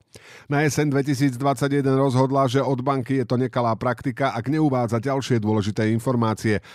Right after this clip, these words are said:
najmä podmienku mať k sporeniu aj osobný účet a to, že je to produkt na obmedzené sumy a dĺžku sporenia. Banka sa odvolala,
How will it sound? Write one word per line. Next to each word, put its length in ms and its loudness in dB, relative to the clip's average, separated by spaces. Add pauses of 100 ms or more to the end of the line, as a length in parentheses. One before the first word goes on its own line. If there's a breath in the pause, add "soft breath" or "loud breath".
najmä 320 2
podmienku 480 0
mať 240 0
k 160 -14
sporeniu 400 2
aj 80 0
osobný 480 -2
účet 320 0
a 80 -4
to, 320 2 (160 loud breath)
že 240 0
je 80 -4
to 80 -4
produkt 400 -2
na 240 -2
obmedzené 560 -2
sumy 320 0
a 80 -6
dĺžku 320 -6
sporenia. 560 2 (240)
Banka 320 -2
sa 160 -8
odvolala, 560 0